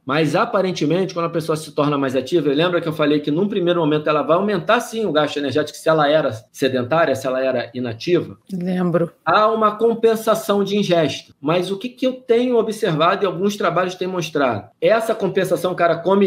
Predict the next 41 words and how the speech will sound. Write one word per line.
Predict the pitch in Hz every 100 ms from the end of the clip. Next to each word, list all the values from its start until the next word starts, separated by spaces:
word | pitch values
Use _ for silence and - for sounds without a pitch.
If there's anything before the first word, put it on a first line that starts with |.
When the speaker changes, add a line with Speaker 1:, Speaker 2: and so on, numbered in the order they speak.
| 170
Speaker 1:
isso, | 233 - - -
gasta | 160 175 - 226
isso. | 175 110 - - _ _ _
Ele | 147 170
inclui | 170 208
atividade | 202 202 202 190 165
física, | 202 240 240 - 254 - -
começa | 160 170 196 208
a |
gastar | 185 170 - 208
isso. | 196 127 - _ _ _ -
Vai | 180
aumentar | 208 196 208
a | 220
ingesta. | 208 190 151 - 107 - _
A | 131
ingesta | 139 147 -
aumenta | 156 143 156 156 170 - _ _
menos | 123 147 208 240 240 240 - _ _
do | - 160
que | 185
o | 185
aumento | 165 156 160 -
do | 151 160
gasto | 131 131 120 - - -
em |
função | 143 151 -
da | 143
atividade | 139 131 135 135
física. | 143 110 - _
Então, | 110 127
você, | 147 147 139 147 190 -
só | - 160
que | 180
é | 208
pouco. | 208 220 151 143
Então, | 190
quando | 196 240
você | -
vai | 185 185
olhar | 160 143 127 107 -